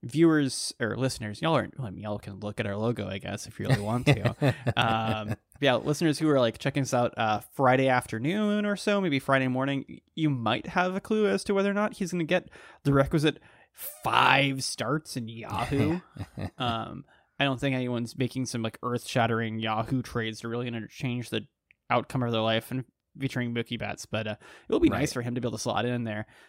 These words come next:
Speaker 1: I don't
Speaker 2: Yeah, I'm
Speaker 1: personally think he's gonna get to the ten that would be required for him to get, like, Yahoo eligibility there, but we'll see.
Speaker 2: E S P N,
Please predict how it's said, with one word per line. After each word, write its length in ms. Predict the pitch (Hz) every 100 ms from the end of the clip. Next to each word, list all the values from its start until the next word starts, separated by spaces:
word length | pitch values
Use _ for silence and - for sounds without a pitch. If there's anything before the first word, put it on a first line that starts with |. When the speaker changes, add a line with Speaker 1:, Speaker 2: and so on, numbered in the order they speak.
| _ _ _ _ - _ _ _ _ _ -
Speaker 1:
I 180 | 151
don't 140 | 190 180
Speaker 2:
Yeah, 180 | 135 110
I'm 80 |
Speaker 1:
personally 460 | 127 180 - 160 147
think 220 | - 143
he's 140 | 156 131
gonna 140 | 143
get 140 | 135
to 60 | -
the 80 | 139
ten 480 | - - 117 131 147
that 140 | 135
would 100 | 120
be 80 | 120
required 400 | 120 - 120 117
for 120 | 120
him 160 | 120 117
to 80 | -
get, 160 | 120 -
like, 140 | 123
Yahoo 360 | 113 110 120 143
eligibility 540 | 147 151 165 175 185
there, 220 | 190 202
but 240 | 202 131 120
we'll 180 | 170 175
see. 200 | 214 -
Speaker 2:
E 40 |
S 80 | 175
P 180 | 127 113
N, 200 | 107